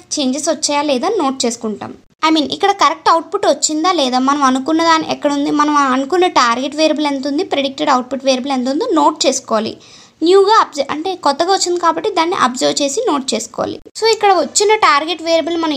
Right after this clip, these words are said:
ఏదైతే క్రియేట్ చేసుకున్నామో, టార్గెట్ వేరియబుల్ కాకుండా వచ్చిన ఒరిజినల్ అవుట్‌పుట్ వేరియబుల్ ఉందో దాన్ని X pred and Y pred అని చెప్పి తీసుకుంటాం వేరియబ్-, వేరియబుల్స్ కింద. ప్రిడిక్షన్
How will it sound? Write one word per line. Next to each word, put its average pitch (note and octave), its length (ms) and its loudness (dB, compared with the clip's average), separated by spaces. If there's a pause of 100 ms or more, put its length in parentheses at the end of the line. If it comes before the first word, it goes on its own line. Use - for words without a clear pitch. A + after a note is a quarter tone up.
ఏదైతే D#4 300 0
క్రియేట్ C#4 240 0
చేసుకున్నామో, C4 420 -2 (100)
టార్గెట్ D4+ 360 0
వేరియబుల్ D4+ 340 0
కాకుండా D#4 300 -2
వచ్చిన D#4+ 240 -2 (300)
ఒరిజినల్ D4 480 0
అవుట్‌పుట్ C#4 360 -4
వేరియబుల్ C4 320 2
ఉందో A3+ 180 -4 (120)
దాన్ని B3+ 300 2 (680)
X - 120 -14 (100)
pred A4 200 0 (160)
and D4+ 100 0 (140)
Y A#3+ 80 2 (120)
pred C4+ 260 -2
అని D#4 120 -2 (120)
చెప్పి C4+ 280 -2
తీసుకుంటాం A3+ 540 -2 (100)
వేరియబ్-, A3 320 -4 (160)
వేరియబుల్స్ A#3 460 0
కింద. G3+ 160 -6 (380)
ప్రిడిక్షన్ E4+ 380 0